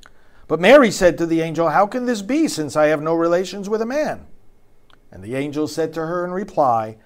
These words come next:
'The Holy Spirit will come upon you, and the power of the Most High will overshadow you. Therefore, the child to be born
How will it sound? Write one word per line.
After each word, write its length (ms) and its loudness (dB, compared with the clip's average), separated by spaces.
'The 80 -14
Holy 400 0
Spirit 500 2
will 140 -2
come 220 -4
upon 340 -2
you, 220 -6
and 120 -10
the 80 -2
power 480 4
of 100 -2
the 80 -4
Most 300 -6
High 340 -4
will 200 -2
overshadow 680 0
you. 280 -6
Therefore, 420 6
the 120 -4
child 560 2
to 120 -6
be 160 -4
born 520 2